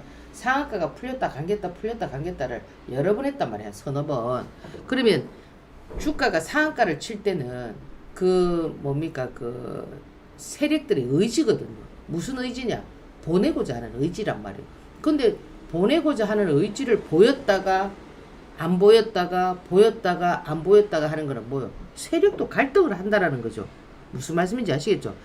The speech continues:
앞으로 상이 풀렸다 감겼다 이러는 종목을 여러분들께서 그냥 '아, 또 상을 감겠지' 이렇게 생각하면 절대 안 된다. 그죠? 가장 그리고 그 위험한 시간이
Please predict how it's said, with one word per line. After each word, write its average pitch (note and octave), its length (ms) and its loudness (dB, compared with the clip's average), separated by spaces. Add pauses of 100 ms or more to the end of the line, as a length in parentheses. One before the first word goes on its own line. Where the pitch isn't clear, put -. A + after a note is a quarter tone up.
(180)
앞으로 C4 300 0
상이 A#3+ 360 -2
풀렸다 C4 340 -4
감겼다 F3 380 0
이러는 G3 280 2
종목을 D3+ 560 -2 (380)
여러분들께서 D#3+ 640 4
그냥 F3 260 0 (160)
'아, E3+ 220 -4
또 G3 200 -6 (120)
상을 A3+ 360 -2
감겠지' G#3 540 -2
이렇게 A#3+ 220 -6
생각하면 C#3+ 520 -4 (460)
절대 G#3 280 2
안 C3 160 0
된다. A2+ 520 -6
그죠? C#3 180 -6
가장 G#3+ 400 0
그리고 G3 400 -2
그 D#3 180 0
위험한 G3+ 360 0
시간이 C#3 340 -6